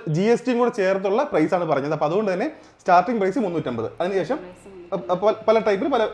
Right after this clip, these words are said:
Speaker 2: ആ, പല ആംപിയറിലുള്ള ബാറ്ററികളുണ്ട്. അപ്പോൾ എല്ലാത്തിനും പല റേറ്റ് ആണ്.
Speaker 1: ഓക്കെ. ഈ വാറന്റി ആയാലും വ്യത്യാസങ്ങളുണ്ടല്ലേ? രണ്ട് വർഷം, നാല്
Speaker 2: ആ,
Speaker 1: വർഷം?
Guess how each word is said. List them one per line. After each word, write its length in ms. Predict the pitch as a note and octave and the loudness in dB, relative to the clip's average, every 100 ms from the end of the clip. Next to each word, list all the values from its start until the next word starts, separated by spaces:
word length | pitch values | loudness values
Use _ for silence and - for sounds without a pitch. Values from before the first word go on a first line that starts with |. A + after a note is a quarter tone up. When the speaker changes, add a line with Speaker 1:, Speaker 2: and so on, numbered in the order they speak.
| A3+ | -8
Speaker 2:
ആ, 140 | G#3 | -10
പല 160 | C4+ C#4+ | -6 -6
ആംപിയറിലുള്ള 600 | C#4 B3 B3 A#3+ A#3 A3+ | -6 -10 -10 -10 -10 -10
ബാറ്ററികളുണ്ട്. 600 | A3 A3 G#3+ G#3 G#3+ G#3 | -10 -10 -12 -16 -16 -12
അപ്പോൾ 220 | A3 G#3+ | -12 -12
എല്ലാത്തിനും 420 | A#3 A3+ G#3+ A#3+ C#4 | -10 -8 -8 -10 -8
പല 220 | B3 A#3+ | -6 -6
റേറ്റ് 300 | A#3 A3 A3 | -10 -12 -14
ആണ്. 400 | F#3+ F3+ _ B2+ | -14 -14 _ -12
Speaker 1:
ഓക്കെ. 240 | A2 G#2 - _ _ _ _ _ - D3 D#3 | -10 -10 -14 _ _ _ _ _ -12 -6 -2
ഈ 120 | D3+ | 2
വാറന്റി 360 | D#3 F3+ G3 | 2 2 0
ആയാലും 220 | G#3 G#3 C#4+ | 0 0 -2
വ്യത്യാസങ്ങളുണ്ടല്ലേ? 600 | F3 E3+ D#3+ C3 B2+ B2 | -2 -2 -2 -2 -2 -2
രണ്ട് 200 | C3 C3 | -2 -2
വർഷം, 340 | C3 C#3 B2+ | -4 -4 -6
നാല് 180 | B2+ B2+ | -4 -4
Speaker 2:
ആ, 40 | |
Speaker 1:
വർഷം? 280 | B2+ - A#2+ | -4 -6 -10